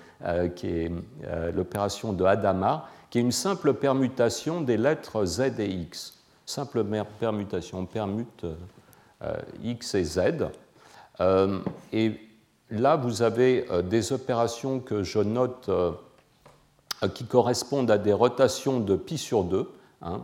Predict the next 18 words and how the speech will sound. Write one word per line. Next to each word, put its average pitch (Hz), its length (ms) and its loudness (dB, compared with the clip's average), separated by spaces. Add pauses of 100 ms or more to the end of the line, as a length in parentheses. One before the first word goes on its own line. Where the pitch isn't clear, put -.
Euh, 90 200 0 (120)
la 101 180 2
lettre 117 520 2
sol 123 360 -2
entre 95 340 -2
crochets, 104 580 -2 (280)
c'est, 95 540 4
euh, 85 240 0 (600)
une 98 300 -2
rotation 98 720 2
de 90 140 2
pi, 170 400 -4 (280)
mais 101 140 -2
si, 135 420 -2
euh, 95 120 -2
les 101 180 -2
crochets 127 480 -2
sont 92 400 -4